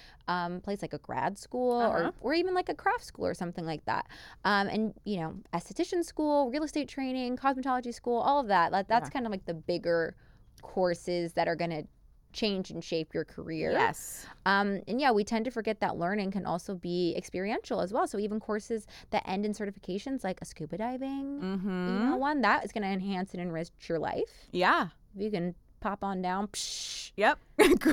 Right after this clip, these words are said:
Speaker 2: Go on down. And it's like, it's cool 'cause it's like, there's that element. You know, I took a, you know, I was two seconds away from being certified, and then I didn't do the final dive.
Speaker 1: Oh, really?
Speaker 2: I know. But I was
Speaker 1: Aw.
Speaker 2: also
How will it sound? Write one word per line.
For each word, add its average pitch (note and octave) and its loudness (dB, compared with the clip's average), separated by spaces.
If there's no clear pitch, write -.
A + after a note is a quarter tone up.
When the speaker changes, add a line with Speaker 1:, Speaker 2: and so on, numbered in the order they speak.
Speaker 2:
Go B3+ 12
on C#4 8
down. E4 4
And C#4+ 6
it's C#4+ -2
like, C4 2
it's B3+ 4
cool F4+ 2
'cause C4 0
it's A3 -2
like, G3+ 0
there's F#3+ -2
that F3 2
element. E3+ 2
You D4 4
know, A#4+ 2
I A4 4
took C#4 2
a, F3+ 4
you A3+ 4
know, F4 6
I C#4+ 4
was A3+ 2
two D#4+ 4
seconds G#3 0
away E3+ 4
from E3+ -2
being D3+ -4
certified, E3+ 0
and D#3 -2
then D3+ 0
I D3 0
didn't C#3 0
do C3+ -2
the D3+ -2
final G2+ -4
dive. D#2+ -2
Speaker 1:
Oh, D#4 4
really? A4+ 0
Speaker 2:
I A#4+ 0
know. D#3+ 2
But A#3+ 4
I G#3+ 10
was A#3 8
Speaker 1:
Aw. - 8
Speaker 2:
also A#3+ 4